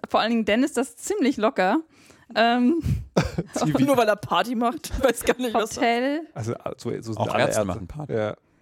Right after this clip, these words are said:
Speaker 1: Militärbasis, Filmstudio, Nightclub,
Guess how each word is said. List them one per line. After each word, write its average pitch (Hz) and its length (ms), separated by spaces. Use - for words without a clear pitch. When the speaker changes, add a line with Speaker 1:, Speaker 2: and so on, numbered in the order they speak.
Speaker 1:
Militärbasis, 226 1400
Filmstudio, 202 1200
Nightclub, 196 960